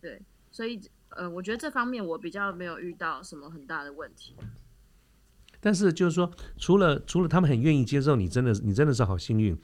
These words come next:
Speaker 2: 哎，你为什么那么幸运？你的语文也没什么问题，
Speaker 1: <laughs> 我也，
Speaker 2: 然后这个接受也没有什么问题。
Speaker 1: 我，
Speaker 2: 那
Speaker 1: 我也不知道，
Speaker 2: 除-，但是，
Speaker 1: 我觉得应该
Speaker 2: 对，
Speaker 1: 好运。
Speaker 2: 就是说接受是很，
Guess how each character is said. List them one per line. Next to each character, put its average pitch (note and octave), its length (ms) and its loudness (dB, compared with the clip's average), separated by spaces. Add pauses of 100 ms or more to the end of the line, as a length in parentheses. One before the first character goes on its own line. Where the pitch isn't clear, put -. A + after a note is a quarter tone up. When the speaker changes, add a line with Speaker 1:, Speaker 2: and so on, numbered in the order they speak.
(140)
Speaker 2:
哎， G#3 80 -2
你 F3 80 4
为 D#3 100 4
什 F3 120 0
么 A#2+ 40 0
那 A#2 80 2
么 A#2 80 2
幸 G#2 240 0
运？ G2+ 160 2 (200)
你 A#2+ 80 2
的 B2+ 100 6
语 A2+ 220 2
文 G#2+ 200 6
也 A2+ 120 4
没 G#2 120 4
什 A2 120 2
么 G#2+ 80 4
问 C3+ 200 8
题， F#2 300 2
Speaker 1:
<laughs> - 0 -
我 - 0 -
也， - 200 -16
Speaker 2:
然 C#3 100 6
后 E3+ 200 6 (280)
这 - 100 2
个 D#3+ 100 6
接 F3+ 220 6
受 F#3 160 6
也 B2 80 6
没 G#2+ 80 2
有 B2+ 100 8
什 A#2 140 2
么 G2+ 240 4
问 B2 160 4
题。 - 160 -8 (1000)
Speaker 1:
我， C4+ 80 -6 (240)
Speaker 2:
那 F#3+ 80 6
Speaker 1:
我 F3 60 8
也 - 60 0
不 - 60 -8
知 - 220 0
道， - 180 -8
Speaker 2:
除-， - 60 -2
但 G3+ 100 10
是， - 80 2
Speaker 1:
我 F#3+ 60 -6
觉 G#3 60 -10
得 G3+ 80 -10
应 G3+ 180 -16
该 G#3+ 180 -18 (380)
Speaker 2:
对， D#3+ 180 0
Speaker 1:
好 D3+ 100 -16
运。 F#3 120 -12
Speaker 2:
就 - 20 -8
是 F#3 80 0
说 F3+ 120 -2
接 A3+ 300 0
受 A#2+ 320 -2 (120)
是 C3+ 200 -2
很， A2+ 320 -2